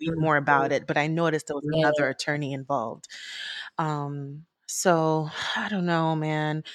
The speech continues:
Speaker 1: <sighs> There's
Speaker 2: How
Speaker 1: no
Speaker 2: do we combat these laws? I mean, t-, it always, it's always the same story. It's like, "Oh, make sure you vote.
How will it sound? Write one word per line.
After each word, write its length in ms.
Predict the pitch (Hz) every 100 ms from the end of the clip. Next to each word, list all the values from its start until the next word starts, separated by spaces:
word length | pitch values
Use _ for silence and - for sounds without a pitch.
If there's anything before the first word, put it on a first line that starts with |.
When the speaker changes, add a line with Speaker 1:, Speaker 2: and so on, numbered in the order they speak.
| - - - _ _ _ _ _ _
Speaker 1:
<sighs> 320 | - - - 233
There's 200 | 226 214
Speaker 2:
How 40 |
Speaker 1:
no 300 | 240 247 240
Speaker 2:
do 80 | 196
we 100 | 214
combat 440 | - 240 - 262 -
these 160 | 240 _
laws? 280 | 202 269 190
I 60 | 170
mean, 380 | 185 175 175 - - _ -
t-, 180 | - -
it 100 | 202
always, 460 | - 214 220 208
it's 140 | 190 -
always 180 | 156 160
the 80 |
same 240 | 180 214 220
story. 320 | - 302 208
It's 140 | 151
like, 140 | 143 143 -
"Oh, 60 |
make 200 | 143 143 -
sure 140 | 165
you 200 | 190 214
vote. 320 | 262 294 185